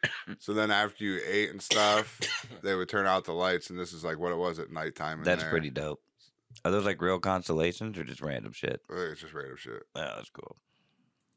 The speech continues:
Speaker 2: Oh, shit.
Speaker 1: He was
Speaker 2: You look
Speaker 1: zonked out. We
Speaker 2: you
Speaker 1: were
Speaker 2: look
Speaker 1: laying together in the bed.
Speaker 2: He looks
Speaker 1: I
Speaker 2: like he has no head. That just looks like a head
Speaker 1: Yeah, I
Speaker 2: laying
Speaker 1: was
Speaker 2: on your
Speaker 1: tired as
Speaker 2: chest.
Speaker 1: fuck.
Speaker 2: And you look emo as fuck.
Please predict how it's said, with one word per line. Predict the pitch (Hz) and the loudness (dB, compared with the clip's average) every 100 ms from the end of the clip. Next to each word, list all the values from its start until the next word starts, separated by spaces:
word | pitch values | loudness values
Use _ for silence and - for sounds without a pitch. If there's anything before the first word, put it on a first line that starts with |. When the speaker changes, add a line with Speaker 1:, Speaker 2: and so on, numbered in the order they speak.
| _ _ _ _ _ _ _ _ _ _ _ _ - | _ _ _ _ _ _ _ _ _ _ _ _ -6
Speaker 2:
Oh, | 58 80 - | 0 0 0
shit. | 64 57 - | -2 -2 0
Speaker 1:
He | 107 | 0
was | 101 90 | 2 2
Speaker 2:
You | |
look | 104 101 90 | 4 4 4
Speaker 1:
zonked | |
out. | 98 101 101 - - - | 4 6 4 0 -10 -2
We | 104 | 4
Speaker 2:
you | |
Speaker 1:
were | 110 | 6
Speaker 2:
look | 101 | 6
Speaker 1:
laying | 101 98 | 2 2
together | 95 98 98 98 | 4 4 4 2
in | 92 | 0
the | 87 | 0
bed. | 92 92 95 95 - | 4 6 4 0 -6
Speaker 2:
He | 113 | -2
looks | 120 101 | 2 4
Speaker 1:
I | |
Speaker 2:
like | 127 - | 2 2
he | 117 | 2
has | 107 110 101 | 4 2 2
no | 95 | 0
head. | 90 98 85 | 2 2 2
That | - - | 0 -2
just | 117 127 | -2 -2
looks | 123 | -4
like | 123 | -4
a | 104 | -4
head | 90 98 80 | -2 -2 0
Speaker 1:
Yeah, | 76 80 73 78 - | 0 2 0 -2 2
I | |
Speaker 2:
laying | 98 85 | 2 4
Speaker 1:
was | 104 | 2
Speaker 2:
on | 92 | 4
your | 87 | 4
Speaker 1:
tired | 85 | 6
as | |
Speaker 2:
chest. | 95 85 85 | 6 4 4
Speaker 1:
fuck. | 85 78 - - 87 | 0 0 -10 -14 -4
Speaker 2:
And | |
you | 104 | 0
look | 110 107 - | 2 0 0
emo | 110 104 92 | 0 2 4
as | 90 - | 2 0
fuck. | 90 80 | -2 -2